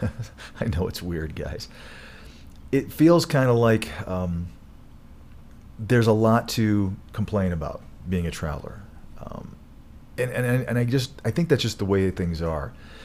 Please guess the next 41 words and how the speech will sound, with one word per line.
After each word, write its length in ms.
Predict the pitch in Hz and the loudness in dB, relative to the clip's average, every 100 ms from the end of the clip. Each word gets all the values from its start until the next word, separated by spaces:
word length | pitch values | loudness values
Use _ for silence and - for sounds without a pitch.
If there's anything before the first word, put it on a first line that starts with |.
| - - | -16 0
You 80 | 135 | 6
look 100 | 151 | 6
at 80 | 120 | 6
social 360 | - 117 113 | 4 4 4
media, 480 | 101 101 101 98 95 - - | 4 4 4 2 0 -4 -8
you 100 | 101 | -2
look 220 | 101 101 | -2 2
at, 180 | 98 85 - | 0 0 -4
you 80 | 92 | -6
know, 240 | 80 78 - | -4 -6 -6
anywhere 420 | 104 123 117 110 | -2 2 6 6
p-, 160 | 107 92 | 6 -2
people 360 | - 107 98 95 | -4 -4 0 2
are, 240 | 85 82 - | 2 -2 -6
are 160 | 80 | -6
spouting 500 | - - 92 95 92 | -6 0 2 2 2
off 220 | 90 90 | 0 -2
or 60 | 82 | -2
giving 220 | 92 92 | -2 0
their 120 | 87 | -2
opinion 340 | 80 - 98 92 | -4 -4 -2 0
about 220 | 87 85 | -2 -4
something, 260 | - 85 85 | -4 -2 -2
especially 280 | 104 95 | 0 0
when 80 | 101 | -2
it 40 | - | -2
comes 160 | 87 | -6
to 80 | - | -4
our 300 | 98 101 95 | -2 0 0
industry, 580 | 113 143 123 98 85 85 - - - - - - - - | 0 2 0 -2 -4 -4 -8 -18 -18 -18 -18 -18 -10 -4
it 60 | |
just 240 | 285 285 - | 0 2 4
seems 240 | 160 107 | 4 4
naturally, 600 | 98 104 117 101 95 107 | 4 4 2 2 2 0
like 300 | 101 104 101 | 0 -2 -2
I 40 | |
think 160 | 101 104 | -2 0
a 40 | |
lot 220 | 90 90 101 | 2 2 0
of 100 | 95 | 2
other 180 | 117 | 0